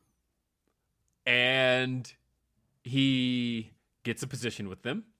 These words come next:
um, working live events. Pandemic happens. Um, he's out of a job for a little bit.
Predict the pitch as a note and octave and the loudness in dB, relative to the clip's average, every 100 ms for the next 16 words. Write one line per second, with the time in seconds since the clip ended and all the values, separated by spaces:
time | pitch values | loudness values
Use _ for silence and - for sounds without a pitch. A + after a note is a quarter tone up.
0 | _ _ _ - G#2 G#2 A2+ - A#2 A2 | _ _ _ -4 -4 -2 -2 -2 -2 0
1 | A2+ C#3+ G#2+ F#2 - _ _ _ - F#3 | 0 -4 -8 -10 -14 _ _ _ -4 -2
2 | D3 A2+ G#2 G#2 G2 F#2+ G2 - _ _ | 0 0 -2 -2 -2 -4 -12 -18 _ _
3 | - F2+ F2+ G#2 A2+ A2 G#2+ G#2+ G#2+ G2+ | -8 -6 -4 -4 -2 2 4 2 -2 -6
4 | G2 G2 F#2 F2+ G2+ F#2 F#2 F2+ F#2 F#2 | -2 -2 -2 -6 -8 -6 -8 -8 -8 -10